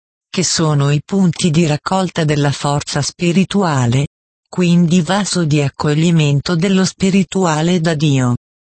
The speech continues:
Ognuna di queste innumerevoli sostanze è stata da qualche parte incorporata, cioè racchiusa da una forma esteriore allo scopo dell'ulteriore sviluppo dello spirituale e la possibilità della fusione futura con la stessa sostanza.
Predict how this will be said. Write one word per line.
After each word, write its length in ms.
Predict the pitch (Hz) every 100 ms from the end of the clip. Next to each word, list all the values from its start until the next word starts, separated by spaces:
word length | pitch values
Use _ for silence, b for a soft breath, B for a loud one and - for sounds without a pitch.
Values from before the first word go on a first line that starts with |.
| _ _ _ _ -
Ognuna 540 | 240 233 240 233 190
di 160 | 156 156
queste 460 | - 240 208 -
innumerevoli 960 | 175 156 147 143 139 143 151 147 143 147
sostanze 1000 | - 175 - - 143 127 123 123 151 147
è 60 |
stata 480 | 143 - 196 175 151
da 120 | 139 -
qualche 400 | 160 151 - 151
parte 540 | 147 135 135 - 160
incorporata, 1000 | 143 143 165 151 - 170 180 190 - 175 - _ _ _
cioè 460 | - - 165 165
racchiusa 680 | 185 - - 185 175 156 -
da 200 | 151 147
una 240 | 143 143
forma 500 | 131 - 185 160 151
esteriore 840 | 147 135 - 151 156 160 170 175 165
allo 280 | 156 160 156
scopo 580 | - 170 139 - 147
dell'ulteriore 1000 | 139 151 165 220 202 226 208 190 151 156
sviluppo 680 | 147 147 180 185 247 - 180
dello 300 | 143 139 135
spirituale 960 | - - 165 185 - 202 165 156 170 165
e 60 |
la 120 | 147 135
possibilità 880 | 156 - - 147 151 156 139 202 202
della 280 | 180 156
fusione 680 | 143 - 147 135 160 180 196
futura 600 | - 202 - 180 160 156 156
con 260 | 180 170
la 100 | 156
stessa 560 | 139 - 175 160 - 160
sostanza. 960 | - 180 - - 127 113 110 - 117